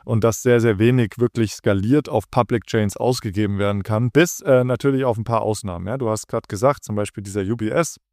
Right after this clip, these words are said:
Geldmarktfonds, äh, Standard Chartered, gerade der René, äh, Michau, der ist da auch ein, äh, ziemlich starker Verfechter von Public Blockchains. Aber ansonsten die ganzen Themen, die da besprochen wurden, auch in den Roundtables,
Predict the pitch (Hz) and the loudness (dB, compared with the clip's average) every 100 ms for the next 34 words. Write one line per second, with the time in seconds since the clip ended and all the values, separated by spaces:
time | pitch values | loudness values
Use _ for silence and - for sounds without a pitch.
0 | _ _ - 135 131 131 120 - 127 127 | _ _ -4 -4 -2 -4 -6 -4 0 2
1 | 123 _ _ _ - 113 107 131 127 117 | 0 _ _ _ -2 0 0 2 2 2
2 | - 135 156 143 127 - - 120 113 110 | 4 4 6 4 4 0 -4 0 0 0
3 | 98 107 113 147 143 _ _ _ 113 110 | 0 2 4 4 2 _ _ _ -4 -2
4 | 120 123 123 120 117 120 - 120 104 127 | -2 0 4 4 4 0 0 2 4 4
5 | 135 - 139 120 117 143 131 - 127 110 | 2 -4 -4 -4 -4 -8 -10 -4 -4 0
6 | 127 117 110 110 143 147 120 117 107 117 | 0 0 -4 -4 -4 -4 -4 -4 -2 -2
7 | 120 - 127 - 123 113 - - - _ | -4 -4 -4 -2 -2 -2 -6 -20 -20 _
8 | 117 120 131 101 139 170 - 139 123 - | 0 2 2 2 2 0 -2 0 0 -2
9 | 107 123 123 - 110 - 180 220 127 110 | 0 0 0 -2 -6 2 2 4 0 0
10 | 107 104 - 117 - 101 104 104 98 104 | 0 -2 -4 -4 -4 -6 -2 -4 -4 -8
11 | 113 107 110 107 107 139 190 147 131 120 | -6 -4 -4 -4 2 2 2 2 2 2
12 | 120 113 | 0 -2